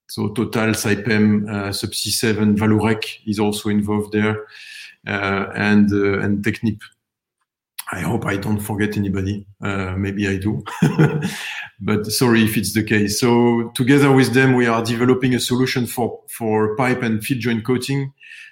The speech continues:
but also, uh, custom coating. So that custom coating is the, let's say, the name for, um, developing especially thermal insulation solutions for very complex parts that are used, uh, subsea.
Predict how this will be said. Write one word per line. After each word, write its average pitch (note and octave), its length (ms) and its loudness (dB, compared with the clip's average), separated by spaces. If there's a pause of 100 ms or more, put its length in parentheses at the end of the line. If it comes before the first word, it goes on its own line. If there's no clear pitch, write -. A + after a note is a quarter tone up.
(100)
but A2+ 180 -2
also, B2 640 0
uh, G#2 340 0
custom C#3 360 0
coating. G2 440 -6
So G2+ 240 -8
that G2+ 560 -6
custom B2+ 300 -2
coating B2 340 0
is G#2+ 160 0
the, G#2+ 160 0
let's G#2 220 0
say, A2+ 80 -4
the G#2+ 100 0
name A2 320 2
for, G#2+ 500 -2 (320)
um, G2 1040 -4 (120)
developing G#2+ 840 0
especially A#2 520 -2
thermal A#2+ 360 2
insulation A#2 840 -2
solutions A2 680 -6
for G#2 520 -2 (220)
very A#2+ 240 4
complex A2 480 -4
parts G#2+ 480 -2
that A2 200 -6
are G#2 100 -2
used, G#2+ 500 -2
uh, G#2 160 0
subsea. - 500 -8